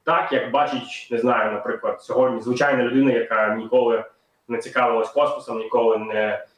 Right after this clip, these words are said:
е, заглядала в наукові документальні фільми,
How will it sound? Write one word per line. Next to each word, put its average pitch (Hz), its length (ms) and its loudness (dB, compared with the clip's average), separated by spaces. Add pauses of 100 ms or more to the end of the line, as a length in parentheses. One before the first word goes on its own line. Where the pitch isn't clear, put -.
(260)
е, 104 160 -2
заглядала 123 560 0
в 120 40 -2
наукові 117 460 0
документальні 113 580 -2
фільми, 135 420 2